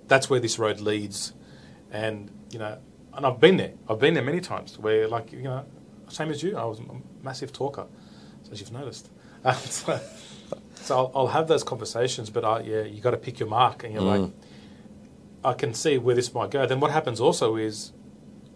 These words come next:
Speaker 1: even if you ended up, say, just taking the details and not
Speaker 2: Mm-hmm.
Speaker 1: pursuing anything, you're gonna write a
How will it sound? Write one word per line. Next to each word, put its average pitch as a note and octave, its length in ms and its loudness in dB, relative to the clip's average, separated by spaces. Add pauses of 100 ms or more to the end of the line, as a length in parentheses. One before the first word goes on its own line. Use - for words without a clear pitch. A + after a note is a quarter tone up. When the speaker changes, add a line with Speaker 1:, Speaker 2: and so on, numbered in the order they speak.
(200)
Speaker 1:
even F3+ 240 6
if E3+ 120 -2
you D#3 80 0
ended D3 200 4
up, B2 120 2
say, A#2 440 0 (460)
just - 520 0 (460)
taking C3+ 320 -4
the A2+ 80 -4
details A2 560 0
and G#2+ 180 -6
not F#2+ 240 2
Speaker 2:
Mm-hmm. G2 220 0
Speaker 1:
pursuing A2 420 -4
anything, G#2+ 380 -10 (240)
you're D#3+ 120 8
gonna F#3 140 10
write A2+ 220 6
a G2+ 80 -4